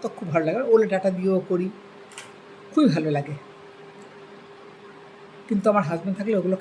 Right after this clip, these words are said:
খাওয়া যায় না। এবার দেখো, যে পছন্দ করে না, সে যদি প্রেজেন্ট থাকে ঘরেতে, এবার আলাদা আলাদা রান্না করতে ভালো লাগে না আমার। যা করি সবাই মিলে খেয়ে এলাম, তো ঠিক আছে।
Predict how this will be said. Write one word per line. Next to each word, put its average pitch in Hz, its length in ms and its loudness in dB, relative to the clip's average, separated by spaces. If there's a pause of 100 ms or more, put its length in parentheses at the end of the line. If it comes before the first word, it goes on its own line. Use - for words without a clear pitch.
(100)
খাওয়া 156 200 -4
যায় 147 260 -2
না। 143 100 -2 (260)
এবার 185 200 4
দেখো, 175 400 2
যে 220 180 2
পছন্দ 220 500 0 (160)
করে 185 300 6
না, 160 420 0 (1000)
সে 214 220 6
যদি 226 340 10 (640)
প্রেজেন্ট 220 340 10 (100)
থাকে - 200 0
ঘরেতে, 170 400 4
এবার 170 220 4 (640)
আলাদা 202 280 4
আলাদা 226 280 6 (260)
রান্না 175 300 4
করতে 208 260 -6 (100)
ভালো 180 200 2
লাগে 156 200 2
না 147 160 0
আমার। 165 340 -4
যা 226 140 4
করি 277 220 0
সবাই 170 240 2
মিলে 175 200 0
খেয়ে 165 260 -4
এলাম, 214 220 -2
তো 202 140 -2
ঠিক 160 200 -8
আছে। 156 200 -2